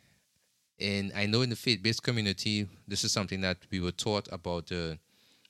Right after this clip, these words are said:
basically the three strikes type of approach, where, you know, the first approach is you go directly to the brother and you say, they, you know, "I feel offended about X, Y, and Z." And if they don't listen to you,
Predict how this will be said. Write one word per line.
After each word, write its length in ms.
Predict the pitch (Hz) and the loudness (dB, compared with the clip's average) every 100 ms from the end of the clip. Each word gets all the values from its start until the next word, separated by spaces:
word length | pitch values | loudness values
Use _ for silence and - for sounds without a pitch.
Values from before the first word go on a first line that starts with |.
| _ _ _ - | _ _ _ -6
basically 420 | 90 - 101 95 | -4 -2 -2 0
the 100 | 95 | 0
three 300 | - 117 95 | 0 0 0
strikes 540 | - - 95 92 - | 0 2 2 2 -2
type 400 | - - 107 101 107 | -2 2 4 4 0
of 100 | 95 | 0
approach, 540 | 95 - 107 107 - | -2 0 0 0 0
where, 320 | 95 90 90 | 2 2 2
you 100 | 87 | 0
know, 120 | 90 | -2
the 80 | 85 | -4
first 260 | - 101 95 | -4 -6 -4
approach 460 | 90 - 101 - | -6 -2 0 2
is 240 | 95 87 - | 0 -2 -2
you 80 | 90 | -4
go 300 | - 92 92 | 2 4 4
directly 460 | 85 80 82 92 | 2 -2 -4 -8
to 140 | 90 98 | -4 -2
the 120 | 92 | -2
brother 420 | 85 92 90 90 87 - - - _ | 0 0 2 -2 -6 -18 -20 -20 _
and 160 | 87 85 | -6 -2
you 80 | 80 | 0
say, 300 | - 90 85 | 0 0 0
they, 300 | 82 76 - - - _ - - | -2 -4 -8 -18 -20 _ -20 -10
you 80 | |
know, 200 | 85 82 | -6 -4
"I 120 | 80 80 | -2 -2
feel 220 | 107 95 | -2 -2
offended 380 | - 98 85 85 | 0 -2 0 -2
about 240 | 87 90 | -2 -4
X, 220 | 92 - | -6 -6
Y, 120 | 95 90 | -4 -4
and 160 | 90 | -4
Z." 340 | 85 107 110 113 _ _ - - _ - | -2 0 0 -4 _ _ -20 -20 _ -10
And 160 | 87 87 | -6 -4
if 100 | 85 | -4
they 80 | |
don't 300 | 85 101 123 | 0 2 2
listen 320 | 127 120 - 117 | 2 2 0 -2
to 140 | - | 0
you, 300 | 117 113 113 | 2 2 0